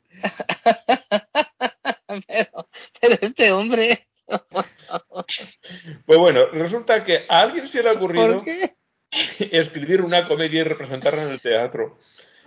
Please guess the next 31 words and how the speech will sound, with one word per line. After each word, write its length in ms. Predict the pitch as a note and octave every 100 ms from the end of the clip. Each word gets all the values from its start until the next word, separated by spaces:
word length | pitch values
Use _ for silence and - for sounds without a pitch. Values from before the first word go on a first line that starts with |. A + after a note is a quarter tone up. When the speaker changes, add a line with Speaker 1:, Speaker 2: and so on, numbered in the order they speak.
| - E3+
Speaker 2:
Y 100 | D3+
ahí 140 | C3+
están 440 | C#3+ C#3 - A#2+ -
haciendo 600 | A#2 - C3 C#3 E3 E3+ -
su 220 | - C#3
obra 220 | D#3 C3
de 80 | C3
teatro, 520 | D3+ E3 F3 F3+ G3+ - - _ _ -
hablando 580 | B2 E3+ E3 F3 F3+ -
de, 400 | C#3 E3 - - _ _ -
la, 340 | C#3+ C3+ C3+
la 400 | C3 B2+ B2+ B2
historia 600 | A#2+ E3 D#3+ E3+ E3 D3+
se 120 | C3 C3
llama 240 | D3+ E3 B2+
Lo 140 | B2
del 120 | A#2
Bisbe, 460 | B2+ D#3 D#3 F#3 -
que 500 | B2 G#2+ G2 F#2+ F#2 -
traducido 600 | G#2+ G#2 B2+ B2 B2 B2
del 140 | A#2
catalán 340 | A#2 A2 A#2+ A#2+
es 160 | A#2+ - _ _
Lo 220 | C#3 F3
del 180 | E3 D3+
Obispo. 560 | C3 D3+ - - F2+ - _ _ _ _ _
Ya 360 | C#3 E3+ F3+ - - - - - - - _
<laughs> 880 | _ _ _ - - - C#3 _ _
cada 300 | E3 D#3+ F#3+
uno 280 | E3+ E3 D#3+
puede, 460 | C#3+ D3 B2 A2+